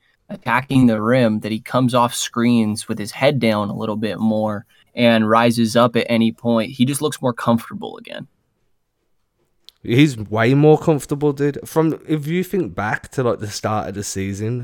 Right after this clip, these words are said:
Speaker 2: where he was and where he is now, it's such a massive turnaround for him. And it's been a hard road, dude. But he's
Speaker 1: Yeah, he
Speaker 2: doing
Speaker 1: really
Speaker 2: really
Speaker 1: was,
Speaker 2: well.
Speaker 1: he really was a liability at first.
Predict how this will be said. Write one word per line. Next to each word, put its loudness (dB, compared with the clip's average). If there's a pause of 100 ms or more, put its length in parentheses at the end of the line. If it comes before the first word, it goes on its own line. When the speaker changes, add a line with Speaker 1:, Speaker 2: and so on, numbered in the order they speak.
Speaker 2:
where 2
he 2
was -4 (600)
and -2
where 2
he 0
is -4
now, -4 (340)
it's -4
such 2
a 2
massive -4
turnaround -2
for -4
him. -8
And -4
it's -4
been 2
a 2
hard -2
road, -10
dude. -10 (520)
But -2
he's 0
Speaker 1:
Yeah, 4
he 0
Speaker 2:
doing 6
Speaker 1:
really 6
Speaker 2:
really 0
Speaker 1:
was, 2
Speaker 2:
well. -16
Speaker 1:
he -4
really -2
was 2
a -2
liability 0
at -10
first. -12